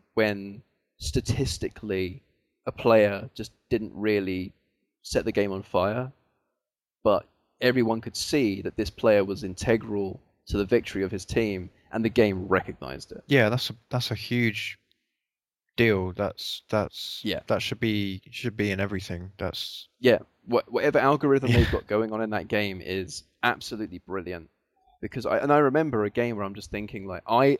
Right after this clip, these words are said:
Speaker 1: I was the defensive player, and I definitely did a really good job of shutting the other team out.
Speaker 2: Right.
Speaker 1: Um,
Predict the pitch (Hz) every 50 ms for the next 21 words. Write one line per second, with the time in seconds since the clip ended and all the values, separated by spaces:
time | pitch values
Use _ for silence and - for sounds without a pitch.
0 | - - 120 131 147 147 127 120 113 - 107 - - 101 - 107 104 98 85 -
1 | - 90 - _ - 101 85 85 78 - - 123 - _ _ _ _ _ _ _
2 | _ _ - 101 98 95 92 92 92 92 92 92 - - _ _ _ _ _ -
3 | 139 123 113 - - - - 71 95 92 90 90 85 - _ - 101 101 95 92
4 | 101 110 113 104 101 90 98 92 87 _ _ _ - 104 98 92 90 78 82 73
5 | - - - 104 98 95 92 85 87 87 92 87 82 82 - - 90 87 90 90
6 | 82 76 73 - 101 90 92 - _ _ _ _ _ _ _ _ _ _ _ -
7 | 95 95 95 95 95 90 90 -